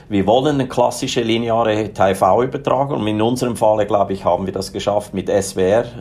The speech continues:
dass die über Mittag, äh, übertragen und am Abend ist Eurosport.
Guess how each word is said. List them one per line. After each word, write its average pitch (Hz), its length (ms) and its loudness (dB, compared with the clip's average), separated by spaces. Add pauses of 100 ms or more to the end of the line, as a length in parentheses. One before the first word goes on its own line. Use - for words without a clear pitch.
dass 95 220 -6
die 98 120 -6
über 98 220 -2
Mittag, - 500 -2
äh, 117 360 -4
übertragen 120 680 -4
und 101 400 -4
am 92 160 0
Abend 101 300 2
ist 90 160 -6
Eurosport. 131 580 -2